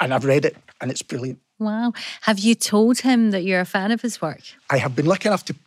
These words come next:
Speaker 1: have a chat on a podcast with him, and I'm gonna chat about the new book as well. And he's such a lovely man. And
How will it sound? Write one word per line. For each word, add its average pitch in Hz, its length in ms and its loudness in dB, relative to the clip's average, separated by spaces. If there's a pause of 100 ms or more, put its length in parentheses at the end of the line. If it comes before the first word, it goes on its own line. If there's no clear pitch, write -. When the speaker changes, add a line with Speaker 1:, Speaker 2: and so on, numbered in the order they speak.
(180)
Speaker 1:
have 160 140 2
a 151 60 -6
chat 160 340 2
on 143 140 0
a 135 60 0
podcast 156 680 -4
with 190 140 2
him, 190 100 -2
and 196 120 2
I'm 202 100 2
gonna 208 220 2
chat - 260 -2
about 160 160 0
the 160 80 -4
new 151 220 2
book 156 260 -2
as 131 120 -6
well. 147 360 0
And 139 340 -2 (300)
he's - 160 -2
such - 320 -2
a 175 40 0
lovely 147 300 -2
man. 143 440 -4 (100)
And 196 400 4